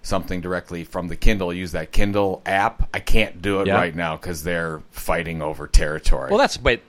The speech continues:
Speaker 2: yeah, but that's the way it's been for a while. You have to go to the Amazon website, buy your book, and then send it to your Kindle, and then go back to your Kindle app, and then, and then download it.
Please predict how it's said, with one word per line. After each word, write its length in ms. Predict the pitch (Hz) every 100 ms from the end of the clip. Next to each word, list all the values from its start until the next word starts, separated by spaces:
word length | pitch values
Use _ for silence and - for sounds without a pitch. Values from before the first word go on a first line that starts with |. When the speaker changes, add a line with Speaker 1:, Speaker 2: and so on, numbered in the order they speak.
| - _
Speaker 2:
yeah, 180 | 135 87
but 120 | -
that's 180 | 190 -
the 60 |
way 80 | 135
it's 100 | 107
been 140 | 113 95
for 140 | 85
a 40 | 82
while. 280 | 113 71
You 100 | 85
have 220 | 101 110 -
to 80 |
go 120 | 92 92
to 60 |
the 160 | 80 87
Amazon 380 | 85 80 82 82
website, 580 | 87 82 90 82 82
buy 160 | - 80
your 140 | 80
book, 280 | 73 80 80
and 120 | 78
then 200 | 78 78
send 300 | 73 - 87
it 140 | 82 -
to 80 | 80
your 100 | 78
Kindle, 320 | 80 76 78
and 80 | 80
then 100 | 80
go 100 | 85
back 280 | 92 95 -
to 40 |
your 80 | 78
Kindle 320 | - 78 76
app, 240 | 76 78 78
and 100 | 76
then, 180 | 73 69 _ _ _ _ _ _
and 160 | 90 78
then 140 | 76
download 480 | 73 92 87 65 64
it. 100 | 64